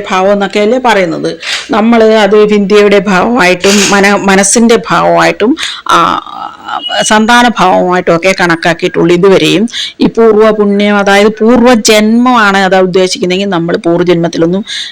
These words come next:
ആ, അത്ര അത്, ആ, അങ്ങനെ, അങ്ങനെയുള്ള കാര്യങ്ങളൊന്നും പറഞ്ഞിട്ടില്ല ഇതുവരെ ആരോടും. എന്താണെന്ന് വെച്ചാൽ ഇപ്പോൾ നമ്മൾ കുറച്ച് കുട്ടികളൊക്കെ ഇങ്ങനെ പൂർവ്വജന്മത്തെക്കുറിച്ച് പറയുന്ന അവർ കുറച്ച് നാളുകൾക്കകം തന്നെ അടുത്ത ജന്മത്തിലോട്ട് കടക്കുകയാണെങ്കിൽ അത് അവർക്കെല്ലാം ഓർമ്മയുണ്ട്.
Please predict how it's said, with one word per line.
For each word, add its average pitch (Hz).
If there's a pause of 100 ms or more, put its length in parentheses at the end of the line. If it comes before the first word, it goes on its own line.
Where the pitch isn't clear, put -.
(140)
ആ, -
അത്ര - (340)
അത്, 190
ആ, 190
അങ്ങനെ, 202
അങ്ങനെയുള്ള 202
കാര്യങ്ങളൊന്നും 175
പറഞ്ഞിട്ടില്ല 165
ഇതുവരെ 175
ആരോടും. 165 (320)
എന്താണെന്ന് 190
വെച്ചാൽ 214 (260)
ഇപ്പോൾ 269
നമ്മൾ 233 (120)
കുറച്ച് 226
കുട്ടികളൊക്കെ 220
ഇങ്ങനെ 214
പൂർവ്വജന്മത്തെക്കുറിച്ച് 202
പറയുന്ന 190
അവർ 220 (500)
കുറച്ച് 170
നാളുകൾക്കകം 220
തന്നെ 226
അടുത്ത 190
ജന്മത്തിലോട്ട് 202
കടക്കുകയാണെങ്കിൽ 190
അത് 208
അവർക്കെല്ലാം 240
ഓർമ്മയുണ്ട്. 240